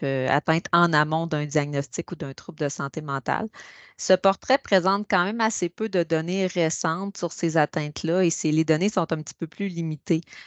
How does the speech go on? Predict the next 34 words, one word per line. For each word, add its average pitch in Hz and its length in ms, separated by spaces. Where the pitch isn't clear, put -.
De 175 80
manière 185 340
générale, 190 500
les 180 100
bases 180 240
de 180 100
données, 175 500
euh, 165 80
médico-administratives, 170 1160
là, 170 60
les 160 120
bases 170 180
de 170 80
données 165 280
plus - 320
cliniques, 170 580
nous 170 140
permettent 185 380
d'avoir 180 520
ce - 80
qui 180 120
est 180 120
encodé 170 400
comme 170 220
un 156 80
diagnostic, 165 800
mais 170 160
le 160 120
fait - 200
qu'une 170 200
personne 185 560
consulte, 190 420
par 170 120
exemple, 170 380